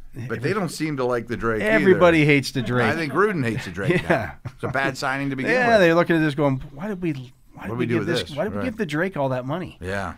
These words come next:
Speaker 2: Everybody
Speaker 1: So do they
Speaker 2: hates
Speaker 1: throw
Speaker 2: the Drake.
Speaker 1: more? Maybe they throw more.
Speaker 2: Ah, that just goes against everything that they wanna do.
Speaker 1: It is. Uh, it's a strange situation 'cause
Speaker 2: Yeah.
Speaker 1: Jacobs doesn't look right, and he's on the injury report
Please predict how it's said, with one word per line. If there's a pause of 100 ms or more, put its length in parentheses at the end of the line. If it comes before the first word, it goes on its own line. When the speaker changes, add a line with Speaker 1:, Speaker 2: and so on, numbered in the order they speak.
(140)
Speaker 2:
Everybody
Speaker 1:
So
do
they
Speaker 2:
hates
Speaker 1:
throw
Speaker 2:
the
Drake.
Speaker 1:
more? (400)
Maybe
they
throw
more. (260)
Speaker 2:
Ah,
that
just
goes
against
everything
that
they
wanna
do. (140)
Speaker 1:
It
is. (160)
Uh,
it's
a
strange
situation
'cause
Speaker 2:
Yeah.
Speaker 1:
Jacobs
doesn't
look
right,
and
he's
on
the
injury
report